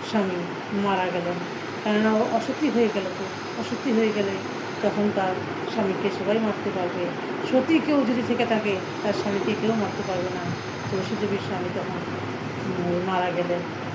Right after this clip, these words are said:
তখন তুলসীকে বলল, তুলসী, তু-, তুলসী তখন বলল, "তুমি তো আমার স্বামীকে মেরে ফেললে, তাহলে আমার কী উপায় হবে তুমি বলো এটা।" তখন বলল, "তোমাকে যখন আমি সতীত্ব নষ্ট করেছি, তোমাকে ছাড়া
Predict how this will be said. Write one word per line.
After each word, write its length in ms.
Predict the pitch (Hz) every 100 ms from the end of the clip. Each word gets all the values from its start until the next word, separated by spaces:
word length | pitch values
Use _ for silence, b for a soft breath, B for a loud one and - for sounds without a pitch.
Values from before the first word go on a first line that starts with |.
| -
তখন 260 | 196 190 202 -
তুলসীকে 420 | 202 190 214 220
বলল, 420 | 190 196 196 190 - - - - - - - - - - - - -
তুলসী, 380 | 240 233 226 247 -
তু-, 100 | 214 226
তুলসী 280 | 226 220 233
তখন 240 | 220 214
বলল, 340 | 208 208 208 175 - - - -
"তুমি 160 | 285 285
তো 80 |
আমার 140 | 269 254
স্বামীকে 400 | 247 247 247 254
মেরে 240 | 208 233 226
ফেললে, 300 | 226 202 180 - - - -
তাহলে 140 | 247 220
আমার 260 | 214 240 233 240
কী 120 | 220
উপায় 280 | 196 214 214
হবে 300 | 185 185 180 156 - - -
তুমি 180 | 196 190
বলো 220 | 180 185 185
এটা।" 260 | 170 185 165 - - - - -
তখন 280 | 196 208 202 190
বলল, 260 | 190 190 175 - - - - -
"তোমাকে 300 | 247 240 254
যখন 280 | 247 233 233
আমি 140 | 233
সতীত্ব 440 | 226 247 - 233
নষ্ট 200 | 214 - 269
করেছি, 380 | 254 240 - 202 165 - - - - -
তোমাকে 300 | 254 247 269 -
ছাড়া 260 | 233 233